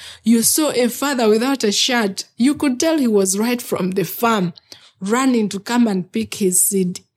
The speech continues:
from school. So as we were running, I look and see a certain woman coming fiercely like a cheetah, barefooted.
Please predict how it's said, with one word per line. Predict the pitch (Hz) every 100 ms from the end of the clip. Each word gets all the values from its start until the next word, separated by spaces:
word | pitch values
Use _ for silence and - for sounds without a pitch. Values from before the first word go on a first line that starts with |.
| _
from | - 196 180 170
school. | - - 208 170 - _ _ _ _ _ _ _ _ - - -
So | 330 349
as | 370
we | 320
were | 262 254
running, | 240 285 294 220 175 - - - - -
I | 285 320
look | 349 440 311
and | 269 269
see | 262 320 311
a | 254
certain | - 285 294 277 277
woman | 294 285 247 233
coming | - 294 302 262 247
fiercely | 247 - 330 320 294 247 226 - 233 240
like | 247 247 247
a | 247
cheetah, | 247 311 311 277 185 - - _ _ _ _ _ _ _
barefooted. | 269 254 349 349 359 370 - 359 330 277 233 196